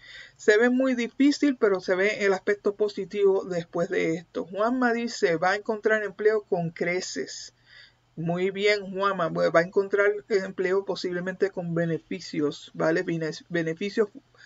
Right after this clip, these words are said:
eh, du-, eh, ¿cómo se dice? Financieros de largo tiempo. Vanessa dice, "El término del empleo anterior tiene nuevas oportunidades para encontrar un nuevo empleo duradero". Muy buena interpretación, Vanessa. Ok,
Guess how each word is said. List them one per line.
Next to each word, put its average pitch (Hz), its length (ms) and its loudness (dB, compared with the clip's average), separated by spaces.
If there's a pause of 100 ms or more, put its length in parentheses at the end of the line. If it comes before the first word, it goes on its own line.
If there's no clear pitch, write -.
(440)
eh, 170 640 6 (140)
du-, 208 340 -2
eh, 160 400 6 (160)
¿cómo 190 160 -8
se 208 100 4
dice? 196 220 2
Financieros 190 680 4
de 170 100 4
largo 170 320 2
tiempo. 190 520 2 (580)
Vanessa 208 560 4
dice, 208 540 4
"El 170 120 -4
término 226 380 4
del 214 140 4
empleo 202 400 2
anterior 196 560 2
tiene 185 340 -4
nuevas 190 320 2
oportunidades 185 680 0
para 170 200 0
encontrar 165 420 -2
un 185 140 -4
nuevo 185 260 0
empleo 175 440 -2
duradero". 160 520 2
Muy 170 240 -6
buena 180 400 -2
interpretación, 170 720 -2
Vanessa. 196 520 -4 (640)
Ok, 170 220 -6